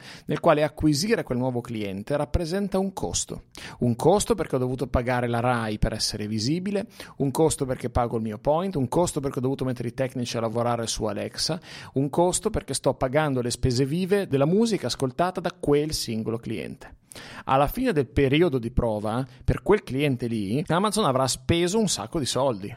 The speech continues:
Avrà speso quanto? Cento euro a persona che si converte? Però se quella persona resta con i miei ipotetici cento euro spesi, poi divento mio cliente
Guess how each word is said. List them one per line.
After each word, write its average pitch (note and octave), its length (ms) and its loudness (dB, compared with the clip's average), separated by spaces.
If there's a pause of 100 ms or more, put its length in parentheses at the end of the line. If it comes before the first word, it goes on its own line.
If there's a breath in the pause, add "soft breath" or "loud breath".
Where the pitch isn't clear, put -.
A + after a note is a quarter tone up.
Avrà A#2+ 240 -2
speso C#3+ 360 0
quanto? A#2+ 500 -2 (200 soft breath)
Cento D#3+ 520 0
euro C#3+ 300 2
a - 20 0
persona C#3 560 0
che B2 100 -10
si A#2+ 140 -4
converte? B2+ 680 -2 (720 loud breath)
Però B2 540 2
se - 580 -2
quella G#2 200 -6
persona A2+ 420 -4
resta B2 720 -2 (580 soft breath)
con A#2+ 260 -2
i G#2+ 60 -6
miei A2+ 560 -4
ipotetici B2+ 880 -4
cento A#2+ 400 -2
euro A2+ 240 -2
spesi, A2 680 -4 (460 loud breath)
poi D3 240 2
divento F#3 340 -4
mio F3 140 -2
cliente D#3 680 -4